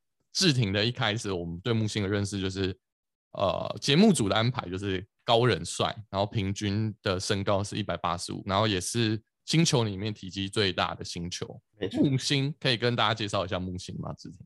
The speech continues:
Speaker 2: 木星就是像我们很多人本身因为身高的关系，之前是从事模特儿的工作，
Speaker 1: 嗯。
Speaker 2: 那对于舞蹈层面就没有这么深入的研究，所以其实处于蛮弱势的状况。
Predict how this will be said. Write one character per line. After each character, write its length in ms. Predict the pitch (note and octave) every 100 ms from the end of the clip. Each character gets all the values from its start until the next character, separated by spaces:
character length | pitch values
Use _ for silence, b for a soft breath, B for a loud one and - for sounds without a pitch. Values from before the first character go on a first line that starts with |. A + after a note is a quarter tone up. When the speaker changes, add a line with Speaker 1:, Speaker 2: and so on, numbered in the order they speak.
| _
Speaker 2:
木 120 | - C3
星 140 | B2
就 100 | A#2+
是 540 | A#2 A#2 A2+ G#2+ G#2
像 520 | - - A#2 G#2+ G2+ F#2 _ _ _ _
我 80 | A#2
们 160 | G#2
很 160 | G#2 G2
多 180 | G#2 G#2+
人 140 | G2+
本 180 | G2 F#2
身 100 | G2+
因 60 | G#2+
为 160 | G#2
身 240 | G#2 G#2+ G#2
高 160 | G#2+
的 80 | G2
关 240 | G2 F#2
系， 300 | G2 F2+ F#2 - _ _ -
之 140 | A#2+
前 120 | A#2+
是 220 | G2 G#2+ G2+
从 240 | - F#2+
事 320 | - G2+ F#2+ - _ _ _ _ -
模 180 | G#2+
特 120 | G#2+ A2
儿 60 |
的 80 | F#2+
工 220 | F#2+ F#2
作， 320 | F#2+ G2 F2
Speaker 1:
嗯。 80 | F2 - _
Speaker 2:
那 180 | A2+ G#2+
对 180 | A2
于 140 | F#2 - _ _ _
舞 160 | A2 G#2+
蹈 280 | A#2 G2 F2+
层 220 | - G#2
面 220 | F#2 G2
就 120 | G2+ G#2
没 120 | G2+
有 240 | F#2+ F2 - _ _ -
这 120 | B2+
么 220 | A2+ G#2
深 180 | G2 G#2
入 80 | G2+
的 100 | F#2+
研 200 | F2 E2+
究， 240 | - F2
所 200 | - -
以 180 | G2+ F2+ -
其 180 | - A2
实 100 | A2+
处 200 | - G2+
于 60 |
蛮 180 | G2 F#2+
弱 240 | A2 G#2+
势 200 | F#2 -
的 140 | F#2+ F2
状 240 | - E2+
况。 260 | - E2+